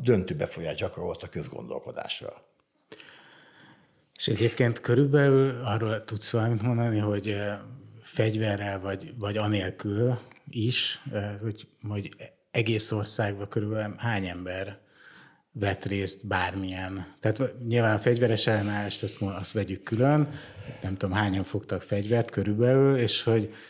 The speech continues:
Speaker 2: és mondjuk hány, hány ember volt az, aki legalább egyszer-kétszer kiment, ö, kiment az utcára, és úgy valamit csinált.
Speaker 1: Hát nagyon durván lehet itt csak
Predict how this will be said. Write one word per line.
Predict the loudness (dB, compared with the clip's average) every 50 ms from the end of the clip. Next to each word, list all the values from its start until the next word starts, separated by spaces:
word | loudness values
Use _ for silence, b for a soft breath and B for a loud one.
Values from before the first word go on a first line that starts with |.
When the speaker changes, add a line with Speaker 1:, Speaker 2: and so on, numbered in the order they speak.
| B B
Speaker 2:
és | -2 0 2
mondjuk | 2 2 4 4 2 2 2
hány, | 2 4 4 4 4 4 2 2
hány | 2 2 4 4 4 2
ember | 2 2 2 2 0 2
volt | 2 0 2 2
az, | 2 4 4 4
aki | 4 4 2 2 4 4 4 2 0 B B B B B B B B B B B _ _ _ _ _ _ _ _ _ _ _
legalább | 0 2 2 4 4 2 2 0 0 -2 -2 -2
egyszer-kétszer | -2 -2 -2 0 0 -2 -2 -2 -2 -2 -2 0 0 0 0 0 0 -2
kiment, | -2 -2 -2 -2 -2 -4 -4 -6 -6 -4 -2
ö, | -2 -2 0 -2 -4 -4 -6 -8 -2
kiment | 0 2 2 4 2 2 0 0
az | 0 -2 -2
utcára, | -4 -4 -4 -2 0 0 0 0 0 -2 -2
és | -2 -2 0 0 0 0 0 -2 -6 -10 -10
úgy | -8 -6 -6 -4 -4
valamit | -2 -2 -2 -2 -2 -4 -8 -6 -6
csinált. | -4 -4 -2 -4 -4 -4 -4 -4 -4 -6 -6 -12 _ _ _ _ B B B B B
Speaker 1:
Hát | -2 -2 2
nagyon | 6 6 8 8 8 6 6
durván | 6 6 6 8 6 6 6
lehet | 4 4 2 2 0 -2
itt | -4
csak | -2 0 -2 -2